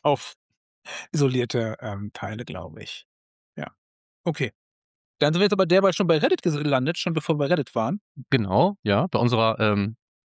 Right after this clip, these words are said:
Speaker 2: sagen wir mal, experimentellen neuen Rubrik. Da müssen wir mal gucken, was passiert. Aus dem ganzen Müll, der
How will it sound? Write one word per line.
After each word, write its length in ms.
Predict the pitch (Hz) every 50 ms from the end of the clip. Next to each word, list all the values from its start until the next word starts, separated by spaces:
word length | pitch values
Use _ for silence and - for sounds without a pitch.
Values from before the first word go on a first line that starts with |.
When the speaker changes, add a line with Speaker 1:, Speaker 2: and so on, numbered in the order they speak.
| _ _ _ _
Speaker 2:
sagen 220 | - 120 117 120
wir 80 | 131 117
mal, 140 | 110 113 -
experimentellen 840 | 120 131 - - 147 131 135 120 123 123 - 147 147 156 160 156 147
neuen 260 | 135 131 143 143 135
Rubrik. 400 | 123 127 117 123 151 165 - - -
Da 60 | 120
müssen 140 | 131 143 -
wir 60 | 135
mal 80 | 123 117
gucken, 220 | - 156 - 123
was 100 | 113 -
passiert. 420 | - - - - 151 165 180 - - _ _ _ _ _ _ _ _ _ _ _ _
Aus 160 | - 147 -
dem 140 | - 143 139
ganzen 380 | 151 165 196 - - 170 156
Müll, 320 | 135 123 123 127 127 127 117
der 320 | 110 113 107 104 104 98